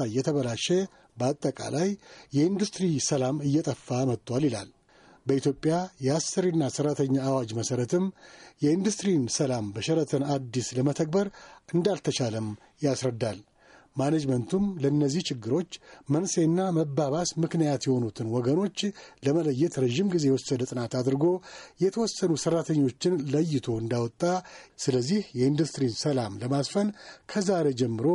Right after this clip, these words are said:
የስራ ውሎ እንዲቋረጥ ማኔጅመንቱ የወሰነ መሆኑን እንገልጻለን ይላል ለሰራተኞች ከተሰጡ ደብዳቤዎች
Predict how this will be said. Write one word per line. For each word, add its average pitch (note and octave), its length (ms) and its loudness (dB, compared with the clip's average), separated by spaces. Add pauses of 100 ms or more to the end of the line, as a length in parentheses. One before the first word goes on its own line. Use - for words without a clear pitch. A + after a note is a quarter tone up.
(520)
የስራ E3+ 340 2 (140)
ውሎ B2 220 2 (100)
እንዲቋረጥ A#2+ 680 -2 (220)
ማኔጅመንቱ D3 580 2
የወሰነ C3 420 2
መሆኑን A#2+ 420 0 (380)
እንገልጻለን C#3 720 2
ይላል A#2 240 0 (440)
ለሰራተኞች D#3+ 640 2 (340)
ከተሰጡ - 540 -2
ደብዳቤዎች A#2+ 600 -2